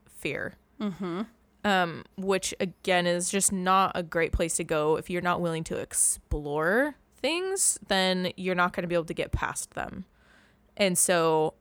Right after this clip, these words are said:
Speaker 1: I unknowingly had just, like, shoved anything fearful, 'cause I was like, "I am a powerful, independent, brave woman.
Speaker 2: I'm fearless."
Speaker 1: I'm fearless,
Speaker 2: <laughs>
Speaker 1: which is b-, total B S.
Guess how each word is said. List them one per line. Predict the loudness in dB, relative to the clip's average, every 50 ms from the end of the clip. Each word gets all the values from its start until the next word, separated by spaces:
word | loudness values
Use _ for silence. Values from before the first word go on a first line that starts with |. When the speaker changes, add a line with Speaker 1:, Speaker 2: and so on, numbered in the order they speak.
| _ -4 2
Speaker 1:
I | 4 6 6 6 6 6 4 4 2 0 -2 -4 -10 _ _ _ _ _ _ 0
unknowingly | 2 4 4 4 4 4 4 4 2 0 0 -2 -2 -2 -2 -2
had | -2 -2 -4 -6 -6
just, | -4 0 0 2 2 2 0 0 -2 -4
like, | -4 -4 -4 -2
shoved | -4 -6 -4 -2 0 0 0 0 -2 -4 -6
anything | -6 -6 -4 -4 -4 -6 -6 -8 -8
fearful, | -6 -4 -4 -2 0 0 0 0
'cause | 0 -2 -2
I | 0 0
was | 0 2 2
like, | 2 0 0 0 2 6
"I | 8 8
am | 8 6 6
a | 4 2 2
powerful, | 2 4 6 10 10 12 10 10 8 8 8 10 10 10 10 8 2 -8 -20 -20 -18 -4
independent, | 2 4 6 6 6 6 6 6 6 6 6 4 4
brave | 6 8 8 10 8 8
woman. | 6 4 6 8 8 6 6 4 -2 2 6
Speaker 2:
I'm | 6 6 6 6
fearless." | 6 10 10 12 12 12 10 10 8 6 4 0 -2 -4 -4 -8 -14 _ 4
Speaker 1:
I'm | 8 8 8 8 8
fearless, | 4 4 8 10 10 12 12 12 12 10 10 8
Speaker 2:
<laughs> | 8 8 6 8 8 6 8
Speaker 1:
which | 8 8 8
is | 8 6 6 4
b-, | 4 2 2 2 0 -12 -18 -12 -6
total | -6 0 6 6 8 8 8 6
B | 6 6 4
S. | 4 2 -2